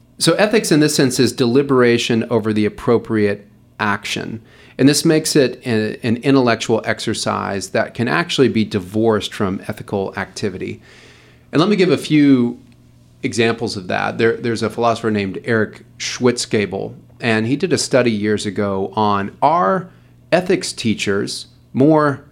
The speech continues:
ethical than the students that they teach? Now, I'm not sure what the methodology was, uh, but he discovered the answer is no.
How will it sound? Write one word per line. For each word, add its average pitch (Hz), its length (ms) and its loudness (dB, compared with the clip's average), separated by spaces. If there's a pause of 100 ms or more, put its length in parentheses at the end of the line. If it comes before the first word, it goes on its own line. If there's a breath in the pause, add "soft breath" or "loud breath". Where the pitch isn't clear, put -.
(340)
ethical 120 680 0 (400)
than 123 140 4
the 120 80 6
students 131 380 2
that 117 160 2
they 98 100 2
teach? - 580 -4 (540 soft breath)
Now, 117 180 -2
I'm 151 140 0
not 160 180 0
sure 160 180 2
what 139 140 2
the 110 80 -4
methodology 117 840 0
was, 101 680 -4 (280 soft breath)
uh, 113 220 0
but 117 200 -4
he 180 100 -4
discovered 208 440 0
the 170 120 4
answer 180 260 0
is 131 140 2
no. 180 560 0